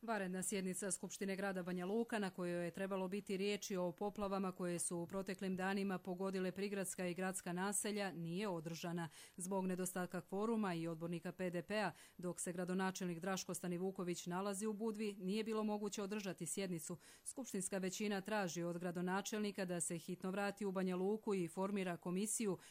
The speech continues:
koja bi izašla na teren i procijenila štetu.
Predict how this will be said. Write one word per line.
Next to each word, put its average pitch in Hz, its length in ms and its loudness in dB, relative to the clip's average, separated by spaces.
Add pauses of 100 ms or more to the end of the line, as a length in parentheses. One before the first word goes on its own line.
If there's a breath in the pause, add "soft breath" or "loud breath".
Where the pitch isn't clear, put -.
(160 loud breath)
koja 214 200 4
bi 226 140 2
izašla 208 320 0
na 175 120 2
teren 208 340 2
i 208 60 0
procijenila 190 640 0
štetu. 180 420 0